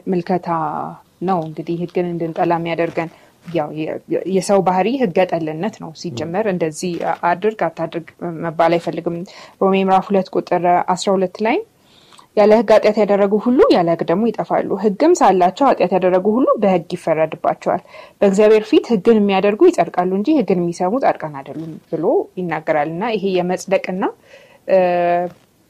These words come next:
ያለ መጽደቅ የ-፣ የፍርድ፣ እም፣ መለኪያ ሆኖ ፍርድ፣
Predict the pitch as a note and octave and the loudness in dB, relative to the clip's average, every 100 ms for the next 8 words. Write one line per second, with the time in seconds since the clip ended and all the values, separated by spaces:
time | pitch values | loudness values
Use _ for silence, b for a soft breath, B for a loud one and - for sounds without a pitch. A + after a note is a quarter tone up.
0 | _ _ G3 F#3+ F#3 F#3 - F3+ - F3+ | _ _ 2 2 2 -2 0 -2 -2 -6
1 | E3+ G3 F#3+ F#3 F#3+ F#3+ A#3+ F#3 F3 F#3 | -2 0 2 4 2 2 0 -2 -2 0
2 | F3 E3+ E3+ G#3 F3+ F3 E3 D#3+ D3+ D#3 | 0 0 -6 -8 -2 -2 -2 -6 -12 -18
3 | _ _ _ _ _ - G3 F#3+ F#3 - | _ _ _ _ _ -2 2 4 2 2
4 | G#3 G3 G3 C4 F#4 G#3+ G3 | 0 0 0 0 0 -2 -4